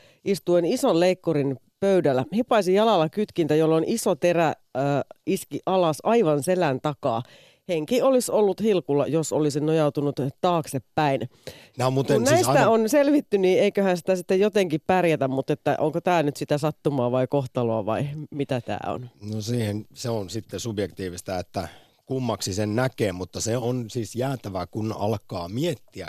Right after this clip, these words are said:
Speaker 2: kuinka tällaisia vaikkapa läheltä piti tilanteita on omassa elämässä ollut, mutta siinäkin myös jollain lailla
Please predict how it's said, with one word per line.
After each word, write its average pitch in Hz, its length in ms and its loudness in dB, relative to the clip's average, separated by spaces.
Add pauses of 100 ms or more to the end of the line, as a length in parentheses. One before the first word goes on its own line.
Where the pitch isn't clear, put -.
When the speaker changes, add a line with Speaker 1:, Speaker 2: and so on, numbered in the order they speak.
Speaker 2:
kuinka 104 400 -10 (120)
tällaisia 95 300 -10
vaikkapa 98 320 -6
läheltä 110 320 -2
piti 87 280 -14
tilanteita 90 640 -8
on 90 180 -12 (560)
omassa 110 400 0
elämässä 92 420 -8
ollut, 107 340 -2
mutta 107 300 -4 (380)
siinäkin 165 360 -2
myös 120 440 -2 (240)
jollain 113 420 -4
lailla 95 280 -4